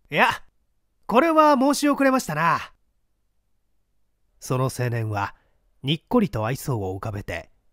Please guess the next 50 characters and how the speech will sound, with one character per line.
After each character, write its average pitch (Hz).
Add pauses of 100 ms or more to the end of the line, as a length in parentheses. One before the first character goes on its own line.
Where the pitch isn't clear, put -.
(100)
名 127
刺 -
を 151
出 135
し 139
な 123
が 87
ら 78
付 -
け 101
加 104
え 87
た。 - (1600)
「講 339
和 330
工 330
業 220
に 135
知 156
人 294
が 302
あ -
る 226
も 170
ん 147
で 139
す -
か 123
ら、 110 (560)
ち -
ょ -
っ -
と 240
頼 226
ま 294
れ 262
て 185
や 160
っ -
て 202
き -
ま 196
し -
た。」 131 (1600)
そ 131
の 127
名 127
刺 -
に 107
は、 76